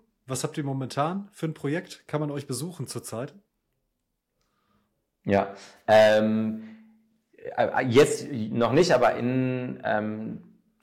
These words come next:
Speaker 2: neunundzwanzig Tagen, ähm, macht eine neue Ausstellung auf und da haben wir das Projekt, ähm, heißt, ähm, Young Citizen Scientists, ist ein komplizierter Name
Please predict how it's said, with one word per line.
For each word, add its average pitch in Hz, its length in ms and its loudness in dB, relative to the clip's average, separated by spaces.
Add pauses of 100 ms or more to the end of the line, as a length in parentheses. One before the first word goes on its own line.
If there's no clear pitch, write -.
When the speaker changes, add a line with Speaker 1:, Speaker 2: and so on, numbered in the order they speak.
(200)
Speaker 2:
neunundzwanzig 120 560 2
Tagen, 127 360 2 (300)
ähm, 110 200 2
macht 120 200 0
eine 117 140 -2
neue 110 180 0
Ausstellung 131 300 -2
auf 127 160 -4
und 113 120 -8
da 110 140 2
haben 123 140 2
wir 117 80 4
das - 240 -6 (120)
Projekt, - 560 2
ähm, 101 300 -2
heißt, 110 340 0
ähm, 101 480 -4 (120)
Young 104 300 2
Citizen 117 420 -4
Scientists, 127 640 -4
ist - 220 -14
ein 110 260 -6
komplizierter 117 480 -2
Name 139 400 0